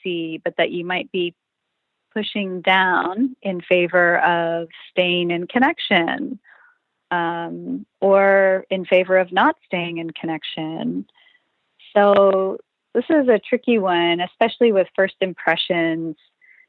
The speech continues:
We, uh, there's this thing called the halo effect, where, you know, if we, if we meet someone for the first time, we have this very positive impression of them. Then over time, if they give, uh,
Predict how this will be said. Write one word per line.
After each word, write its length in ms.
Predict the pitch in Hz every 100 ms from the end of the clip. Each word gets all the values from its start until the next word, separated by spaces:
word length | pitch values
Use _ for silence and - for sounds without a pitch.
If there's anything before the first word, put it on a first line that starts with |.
| _ 185
We, 520 | 185 185 175 170 -
uh, 140 | 180 165
there's 200 | 180 165
this 120 | 170 -
thing 140 | 196
called 300 | 190 180 160
the 100 | 165
halo 460 | 156 165 170 180 180
effect, 420 | 185 196 202 - _ - _ _ _ _ _ -
where, 720 | 175 170 170 170 160 160 180 _ _ _ _
you 100 | 180
know, 240 | 170 160 156
if 80 | -
we, 280 | 190 175 165
if 80 | - -
we 220 | 180 175
meet 240 | 220 240 -
someone 480 | 226 202 185 175 175
for 80 |
the 100 | 165 160
first 180 | 190 - -
time, 200 | 180 175
we 100 | 165
have 140 | 160
this 100 | 160 170
very 340 | 170 185 196
positive 520 | - - 175 180 180
impression 540 | 165 156 175 170 - 180
of 140 | 156
them. 400 | 160 156 156 160 - _ _ _ _ _ -
Then 580 | 185 180 175 175 175 - _ _ _ _ _ _ -
over 260 | 220 220
time, 680 | - - 277 262 196 175 170
if 160 | 170 -
they 160 | 190 180
give, 260 | 196 190 185 - _ _ _ _ 185
uh, 420 | 185 - 71